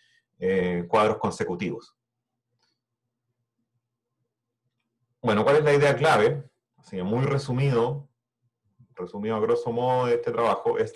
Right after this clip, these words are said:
aprovechar la capacidad de las redes convolucionales, ¿ya?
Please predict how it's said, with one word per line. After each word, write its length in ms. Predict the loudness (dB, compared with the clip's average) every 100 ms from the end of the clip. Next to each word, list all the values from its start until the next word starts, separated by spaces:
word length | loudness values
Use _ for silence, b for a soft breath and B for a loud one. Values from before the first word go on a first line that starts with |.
| -12
aprovechar 560 | -4 -2 0 0 -2
la 160 | -2 -2
capacidad 440 | -2 -2 -2 0
de 80 | 0
las 140 | 0 -2
redes 220 | -2 -2
convolucionales, 1000 | -2 -2 -2 -2 -2 0 -2 -4 -8 _ _ _ _ _ -8
¿ya? 340 | -6 -6 -12